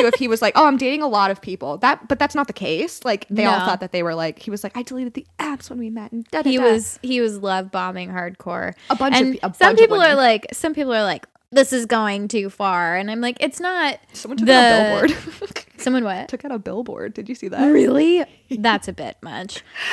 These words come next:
Speaker 2: Um, like, don't dox
Speaker 1: I don't know
Speaker 2: the
Speaker 1: if it's
Speaker 2: man.
Speaker 1: real. I saw, yeah. No, don't dox the man.
Speaker 2: But, like, the point being is, like, this isn't uncommon. I saw someone, like, I saw,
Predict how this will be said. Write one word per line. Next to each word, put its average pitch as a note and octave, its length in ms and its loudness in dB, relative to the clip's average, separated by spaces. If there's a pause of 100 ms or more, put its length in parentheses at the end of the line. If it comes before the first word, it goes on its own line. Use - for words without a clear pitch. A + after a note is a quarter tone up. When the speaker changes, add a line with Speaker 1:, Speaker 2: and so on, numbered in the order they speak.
(180)
Speaker 2:
Um, A3 540 2 (800)
like, D#4 200 10 (160)
don't D#4+ 320 4
dox G3+ 240 2
Speaker 1:
I - 20 2
don't C5 140 2
know C5 80 0
Speaker 2:
the G#3 80 2 (100)
Speaker 1:
if C#3+ 60 0
it's C#3 60 0
Speaker 2:
man. - 160 0
Speaker 1:
real. F3 60 0
I F3+ 120 -2
saw, - 240 -6
yeah. D3 420 -6 (100)
No, E3+ 200 -4
don't G3+ 160 -2
dox - 240 -10
the - 80 -20
man. F2+ 220 -14 (140)
Speaker 2:
But, B3+ 400 4
like, A#3+ 300 0
the B3+ 100 2
point C4 600 -4
being G#3 380 -4
is, G#3+ 120 -4
like, G3+ 280 -4
this A#3 180 0
isn't C#4 280 0
uncommon. F#3 840 -8
I A#3 140 -2
saw C4+ 200 -2
someone, C#4 320 -4
like, G#3 400 -4 (400)
I A#3 120 4
saw, D#4 320 4